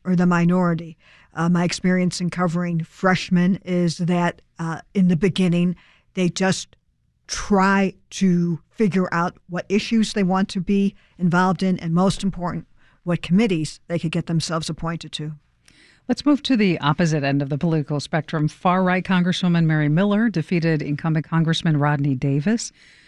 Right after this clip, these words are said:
Speaker 2: Former President Donald Trump had endorsed Miller. So t-, what do you think this race says about Trump's popularity among Republicans in Illinois?
Speaker 1: Trump is very popular.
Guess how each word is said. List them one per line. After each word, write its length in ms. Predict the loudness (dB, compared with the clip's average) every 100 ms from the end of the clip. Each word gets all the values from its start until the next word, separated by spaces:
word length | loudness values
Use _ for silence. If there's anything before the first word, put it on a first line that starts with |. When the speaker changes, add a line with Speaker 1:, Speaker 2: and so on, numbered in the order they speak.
| _
Speaker 2:
Former 300 | _ 0 2
President 340 | 2 2 2 2
Donald 240 | 2 0
Trump 180 | 2 2
had 120 | 2
endorsed 640 | 2 2 0 0 -2 -2
Miller. 400 | 0 2 2 0 -4
So 160 | -8 -8
t-, 160 | -6
what 160 | -2 0
do 60 | 0
you 60 |
think 260 | 0 0 2
this 200 | 0 0
race 240 | 0 0
says 240 | 0 0 2
about 400 | 0 0 0 -4
Trump's 260 | -2 -2
popularity 640 | 0 -2 -2 -2 -2 0 0
among 260 | 0 0
Republicans 640 | -2 -2 -2 0 -2 -4 -8
in 120 | -10
Illinois? 440 | -4 -4 -4 -6 -10 _ -4
Speaker 1:
Trump 260 | 0 2 0
is 80 |
very 260 | -2 0 0
popular. 600 | 0 0 0 -2 -4